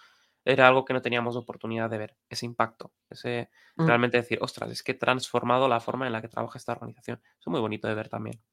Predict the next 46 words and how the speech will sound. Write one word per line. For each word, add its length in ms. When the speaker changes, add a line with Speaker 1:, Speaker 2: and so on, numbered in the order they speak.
Speaker 2:
Eso 220
te 100
iba 80
a 40
decir, 300
que 140
tiene 220
que 80
ser 140
muy 200
enriquecedor, 760
¿no? 240
Que 440
Speaker 1:
Desde 140
Speaker 2:
hay, 100
Speaker 1:
luego. 120
Speaker 2:
y 120
te-, 280
y, 260
y 100
tendrá 600
una 220
parte 240
también 560
seria 380
de 120
frustración, 720
¿no? 120
Porque 140
al 80
final, 380
cuando 180
se 100
experimenta 560
con 160
gaseosa, 440
no 120
sabes 180
exactamente 600
qué 160
es 120
lo 120
que 80
va 100
a 40
salir, 360